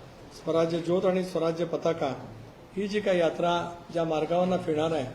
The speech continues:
त्या मार्गावरती पूर्णपणाने या संबंध आयोजनाची जबाबदारी आम्ही त्यांच्यावरती त्या ठिकाणी सोपवलेली आहे. आणि त्याचबरोबर ती रयतेची मेळावे आम्ही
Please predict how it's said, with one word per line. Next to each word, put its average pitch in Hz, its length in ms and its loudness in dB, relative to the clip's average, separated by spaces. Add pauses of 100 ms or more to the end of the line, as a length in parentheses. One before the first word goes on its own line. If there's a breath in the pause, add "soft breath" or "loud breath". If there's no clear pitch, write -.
(500)
त्या 156 100 0
मार्गावरती 170 760 0
पूर्णपणाने 185 880 0 (600)
या 156 100 -2
संबंध 165 320 -2
आयोजनाची 165 560 2
जबाबदारी 151 340 2
आम्ही 165 240 0
त्यांच्यावरती 165 540 0
त्या 160 120 2
ठिकाणी 160 380 -2
सोपवलेली 156 600 -6
आहे. 151 160 0 (680)
आणि - 200 -8
त्याचबरोबर 175 540 2
ती 185 340 0 (1400)
रयतेची 170 500 4
मेळावे 175 420 6 (1120)
आम्ही 170 300 0